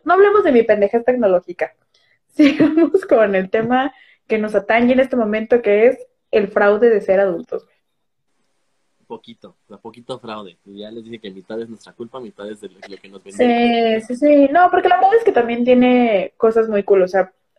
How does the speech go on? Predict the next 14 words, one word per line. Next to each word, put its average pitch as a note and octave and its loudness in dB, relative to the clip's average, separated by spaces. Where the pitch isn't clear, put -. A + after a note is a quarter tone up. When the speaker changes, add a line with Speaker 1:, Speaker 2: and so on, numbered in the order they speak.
Speaker 1:
para A3+ 2
mí C4 2
fue D#4 4
significativo A#3 2
independizarme. G3+ -4
Yo G#3 2
era G3 0
una G3 -6
niña F4+ 4
que C#4+ 0
no B3 4
dejaban A#3 2
salir G3+ 0
casi A#3 -2